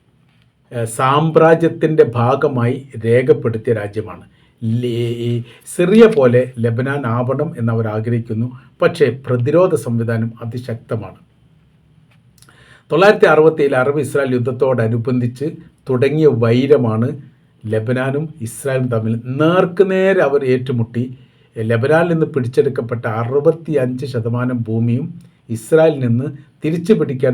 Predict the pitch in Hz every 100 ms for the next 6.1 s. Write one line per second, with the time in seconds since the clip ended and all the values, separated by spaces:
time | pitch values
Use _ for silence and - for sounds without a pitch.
0 | 123 117 113 113 120 120 - _ - 110
1 | 123 147 151 151 156 156 151 131 160 202
2 | 147 117 120 123 113 107 107 104 113 127
3 | - _ _ 107 107 113 113 110 104 95
4 | 92 - - _ - 190 226 247 233 214
5 | 185 185 196 160 170 175 170 151 143 156